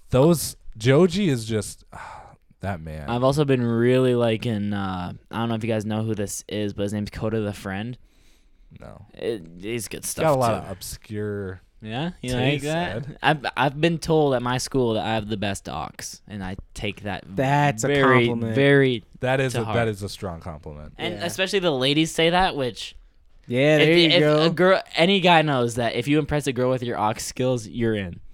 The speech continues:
Speaker 1: Oh, yeah.
Speaker 2: <laughs>
Speaker 1: Oh, yeah.
Speaker 3: You're making panties drop.
Speaker 2: <laughs> Darn straight.
Speaker 1: <laughs>
Speaker 3: Your mom's gonna listen to this and be like, "Oh."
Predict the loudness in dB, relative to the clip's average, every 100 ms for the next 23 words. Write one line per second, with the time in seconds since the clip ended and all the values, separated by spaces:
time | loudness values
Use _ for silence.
0 | -20 -20 -12 -8 -8 -10 -14 -18 -20 -20
1 | -20 -18 -18 -6 -2 0 0 -2 -4 0
2 | 0 0 -8 -6 -4 -4 -6 -6 -2 -2
3 | -4 -18 -20 -20 -14 -6 -2 -2 -4 -2
4 | 0 0 -2 -10 -8 -8 -8 -10 -6 -6
5 | -8 -18 -14 -8 -6 0 2 2 2 0
6 | 0 0 0 0 0 -2 -4 -4 -4 -4
7 | -8 -8 -6 -4 -4 -4 -4